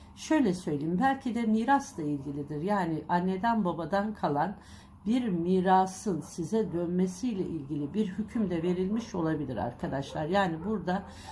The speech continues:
bu hüküm bize adliyede, mahkemede,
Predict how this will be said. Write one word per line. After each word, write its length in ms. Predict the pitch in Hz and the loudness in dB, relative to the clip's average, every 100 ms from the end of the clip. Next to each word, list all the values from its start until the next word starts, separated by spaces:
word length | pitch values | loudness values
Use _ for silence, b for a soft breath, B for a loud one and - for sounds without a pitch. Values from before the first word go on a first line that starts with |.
| B - | B -6
bu 160 | 226 240 | -2 0
hüküm 360 | 247 - 247 208 | -2 0 0 2
bize 320 | 180 190 240 - | 2 0 -2 0
adliyede, 720 | 180 180 190 190 175 151 143 | 0 2 2 2 2 0 -2
mahkemede, 920 | 156 175 180 202 185 175 - 151 | 0 -2 0 0 2 2 2 -2